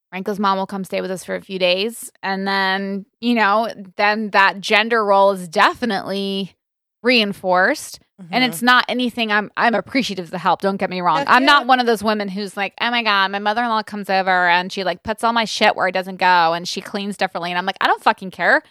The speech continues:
Speaker 1: If somebody
Speaker 2: Uh-uh.
Speaker 1: else doing it, yes, that's fucking amazing. I don't care. I'll
Speaker 2: Right.
Speaker 1: find it,
Speaker 2: Yeah,
Speaker 1: whatever."
Speaker 2: I'll find it one day, and if I don't, I didn't need it in the be-, to begin
Speaker 1: Right.
Speaker 2: with.
Speaker 1: Yeah,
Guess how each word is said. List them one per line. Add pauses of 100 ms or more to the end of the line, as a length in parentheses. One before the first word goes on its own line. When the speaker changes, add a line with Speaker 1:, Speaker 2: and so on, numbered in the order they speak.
(140)
Speaker 1:
If
somebody
Speaker 2:
Uh-uh.
Speaker 1:
else
doing
it,
yes,
that's
fucking
amazing.
I
don't
care.
I'll
Speaker 2:
Right.
Speaker 1:
find
it,
Speaker 2:
Yeah,
Speaker 1:
whatever."
Speaker 2:
I'll
find
it
one
day,
and
if
I
don't,
I
didn't
need
it
in
the
be-,
to
begin
Speaker 1:
Right.
Speaker 2:
with.
Speaker 1:
Yeah,